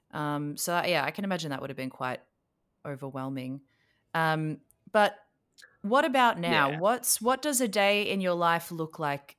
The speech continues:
Speaker 1: now? Because, uh, I know you're in the studio. I know you're writing a lot. You're plugging your most recent single, Wa-,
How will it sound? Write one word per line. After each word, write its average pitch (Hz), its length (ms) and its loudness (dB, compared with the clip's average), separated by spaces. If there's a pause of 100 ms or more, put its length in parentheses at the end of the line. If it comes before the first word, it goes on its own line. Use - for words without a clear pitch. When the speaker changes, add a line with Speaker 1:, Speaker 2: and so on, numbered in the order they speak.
Speaker 1:
now? 139 460 0
Because, 147 600 -4 (460)
uh, 156 360 6
I 170 80 4
know 170 140 2
you're 165 200 0
in 151 60 -4
the 151 60 -4
studio. 208 600 2
I 160 80 0
know 156 140 -2
you're 143 160 -4
writing 175 460 2
a 165 60 -2
lot. 165 360 4 (300)
You're 156 500 0
plugging 185 520 -2
your 160 540 2 (480)
most 190 360 2
recent 175 380 2
single, 160 400 0
Wa-, 156 120 0